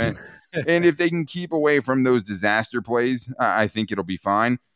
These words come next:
Speaker 1: The
Speaker 2: Yeah.
Speaker 1: problem is, is it's just still hard to see the Chargers gaining any advantages from their special teams unit, right? Like, it,
Speaker 2: Yeah.
Speaker 1: it's hard to, to look at the positives and be like, "This is where the Chargers are winning themselves games because they're doing this or that on special teams." Like, I just,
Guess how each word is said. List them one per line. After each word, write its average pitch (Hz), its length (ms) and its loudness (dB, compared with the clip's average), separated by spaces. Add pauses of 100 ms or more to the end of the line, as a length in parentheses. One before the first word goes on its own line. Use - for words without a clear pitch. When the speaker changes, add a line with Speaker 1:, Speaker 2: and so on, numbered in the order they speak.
(180)
Speaker 1:
The 131 80 -6
Speaker 2:
Yeah. 180 80 4
Speaker 1:
problem 190 260 4
is, 151 240 0
is 127 160 -4
it's 120 200 -4
just 151 200 -2
still 147 300 4
hard 120 340 2
to 110 160 -4
see 110 240 -6
the 101 120 -4
Chargers 98 540 -2
gaining 101 520 -4
any 95 320 -4
advantages 80 880 -10
from 92 160 -4
their 82 140 -6
special - 320 -12
teams 71 260 -16
unit, 71 240 -18
right? 82 240 -6
Like, 87 220 -8 (320)
it, 135 80 4
Speaker 2:
Yeah. 117 220 4
Speaker 1:
it's 139 180 -2
hard 147 220 2
to, 131 180 2
to 123 120 -2
look 123 280 0
at 113 180 0
the 101 60 -4
positives 95 480 -4
and 90 80 -6
be 98 80 -4
like, 92 180 -2
"This 139 160 -8
is 110 140 -12
where 120 180 -2
the 101 100 -4
Chargers 101 460 -4
are 95 80 -4
winning 101 380 -4
themselves 92 460 -6
games 92 440 -6 (340)
because 127 360 0
they're 131 100 4
doing 123 320 0
this 113 240 -4
or 104 160 0
that 98 240 0
on 98 180 0
special - 320 -8
teams." 92 300 -8
Like, 80 140 -8
I 90 100 -2
just, 87 160 -8